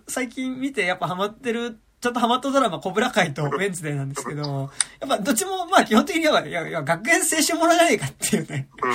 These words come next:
Speaker 2: ん。
Speaker 1: ところではあるんだけど、だからやっぱね、あの、嫌いなキャラクターが本当に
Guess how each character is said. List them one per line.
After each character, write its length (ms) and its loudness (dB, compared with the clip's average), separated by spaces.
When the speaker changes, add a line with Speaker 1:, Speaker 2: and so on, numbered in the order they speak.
Speaker 2:
ん。 20 2
Speaker 1:
と 60 2
こ 60 4
ろ 100 6
で 80 -2
は 100 0
あ 60 -2
る 100 0
ん 80 -2
だ 120 0
け 80 -4
ど、 460 -2
だ 120 2
か 60 -2
ら 60 -2
や 80 2
っ 20 -6
ぱ 100 -2
ね、 340 -2
あ 80 -6
の、 120 0
嫌 200 8
い 60 4
な 120 0
キ 80 0
ャ 40 4
ラ 80 2
ク 80 -6
タ 100 4
ー 60 2
が 60 -8
本 280 0
当 180 2
に 260 2